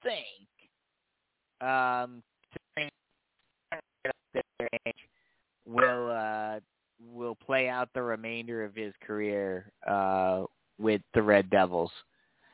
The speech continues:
Um, I certainly hope so. I, I'll, I'll say that much. I certainly hope that, that, that does happen. Uh,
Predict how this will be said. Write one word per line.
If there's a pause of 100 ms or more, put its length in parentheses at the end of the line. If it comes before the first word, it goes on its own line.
(220)
Um,
I
certainly
hope
so.
I, (100)
I'll,
I'll
say
that
much.
I
certainly
hope (100)
that, (280)
that,
that
does
happen. (800)
Uh,